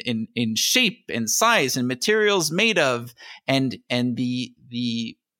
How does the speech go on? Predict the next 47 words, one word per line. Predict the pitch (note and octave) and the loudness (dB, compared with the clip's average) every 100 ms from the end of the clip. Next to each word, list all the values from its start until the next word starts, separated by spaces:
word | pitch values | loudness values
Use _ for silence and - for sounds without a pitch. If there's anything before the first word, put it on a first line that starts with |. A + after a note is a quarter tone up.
| _ - | _ -6
aesthetic | A#2+ - - F#3 A3+ - - - | -2 -2 0 2 2 0 -6 -8
behind | C3+ B2+ D#3 F3+ D3 | -6 0 0 0 0
them, | B2 A2 | -2 -2
like, | G#2 A2+ - - _ - | -2 -4 -4 -14 _ -6
like | A#2+ | -2
a | A#2+ | -2
dining | A#2+ C#3 F#3+ F#3+ D#3 | 0 2 2 2 0
room | C#3 B2 | -2 -4
table | C3+ B2 A#2 | -4 -4 -4
versus | B2 C#3+ A#2+ | -6 -6 -6
a | A#2 | -4
study | - - G3 F#3+ D#3+ | -2 -2 -2 -2 -4
table | C#3+ C#3+ B2 A2+ | -2 -2 0 -2
versus | B2 C#3+ C3 A2+ - - - _ | -4 -4 -4 -6 -8 -16 -20 _
a, | B2+ - F#2 - | -6 -4 -4 -4
a | A#2+ | -4
workbench. | A2+ A#2 G3 - - C#3+ B2 A2 - | -4 0 0 -2 0 0 0 -2 -2
And, | A#2 B2 A#2+ - _ _ - | 0 0 -2 -6 _ _ -6
and | A#2 | -4
do | B2+ | -2
it, | A2 | -4
does | B2+ C#3 | -2 -4
it | C3 | -4
need | A#2+ | -6
to | A#2+ | -2
be | B2+ | -2
a | A2 | -2
round | G2+ A#2 D#3+ F3 | -2 -2 -2 -4
table? | - E3 G#3 B3+ | -2 0 2 0
Is | F#3 | 0
it | A#2+ | 0
gonna | A#2+ A#2+ | 0 0
go | A#2+ | 0
in | A2+ | 0
a | G2 | -2
corner? | - - C3 D#3 G#3+ A#3+ | -2 -2 0 0 0 0
Is | D#3+ | 0
it | B2 | -2
gonna | A2+ A#2+ G#2+ A2 G2+ | -4 -4 -2 -4 -2
match | A2 D3 - | -4 -2 -4
the | - | -6
color | - C#3+ D3+ C#3 | -4 0 2 0
of | B2 | 0
the | A#2 | -4
walls | G#2+ B2 D3+ D3+ | -2 -2 0 -2
of | |
the | B2+ | -4